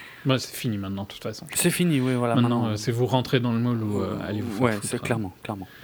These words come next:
Speaker 1: Et tu peux arriver à rentrer dans le moule, comme il a f-, comme Taika a fait sur, euh,
Speaker 2: Mm.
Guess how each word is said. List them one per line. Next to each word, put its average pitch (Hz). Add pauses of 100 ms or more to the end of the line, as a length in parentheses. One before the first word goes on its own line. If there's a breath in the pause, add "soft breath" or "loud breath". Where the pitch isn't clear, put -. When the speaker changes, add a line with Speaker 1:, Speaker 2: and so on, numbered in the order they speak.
(1600 loud breath)
Speaker 1:
Et 147
tu 165
peux 277
arriver 160
à 147
rentrer 156
dans 147
le 135
moule, 143 (240)
comme 135
il 123
a 117
f-, -
comme 127
Taika 117
a 110
fait 127
sur, 110
euh, 120
Speaker 2:
Mm. -